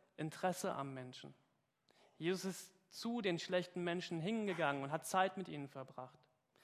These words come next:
Er hat mit ihnen ganz ehrlich geredet und hat gesagt, „Ey, das und das und das, das läuft alles schief in deinem Leben. Kehr um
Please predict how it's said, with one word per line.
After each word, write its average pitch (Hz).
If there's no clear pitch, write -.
Er 143
hat 147
mit 175
ihnen 185
ganz 208
ehrlich 196
geredet 180
und 156
hat 139
gesagt, 147
„Ey, 156
das 190
und 202
das 190
und 190
das, 208
das 151
läuft 156
alles 160
schief 196
in 180
deinem 139
Leben. 123
Kehr 151
um 175